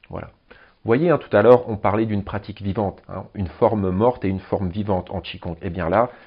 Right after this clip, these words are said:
c'est exactement la même chose, hein. Ces lignes de force, euh, dont il parle, c'est aussi, euh, c'est aussi un peu ça. Enfin, en tout cas, moi, ça résonne, euh,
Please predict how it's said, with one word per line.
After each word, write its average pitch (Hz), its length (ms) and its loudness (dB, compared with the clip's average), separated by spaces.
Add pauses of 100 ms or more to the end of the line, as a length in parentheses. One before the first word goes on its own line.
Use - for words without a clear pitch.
(600)
c'est 92 100 -4
exactement 98 460 0
la 92 80 2
même 101 160 0
chose, 98 240 -4
hein. 92 80 0 (140)
Ces 104 80 -6
lignes 110 240 -2
de 98 100 -2
force, - 420 0
euh, 90 220 -10
dont 90 280 -10
il 92 120 -8
parle, 143 380 -2 (800)
c'est 90 120 -4
aussi, 123 420 -4
euh, 92 340 -4
c'est - 140 -10
aussi 92 300 -6
un 123 80 -2
peu 110 140 -6
ça. 101 260 -12 (240)
Enfin, - 140 -10
en 92 40 -6
tout - 140 -12
cas, 127 200 -2
moi, 107 340 -2
ça 101 160 -8
résonne, 98 380 -4
euh, 87 180 -6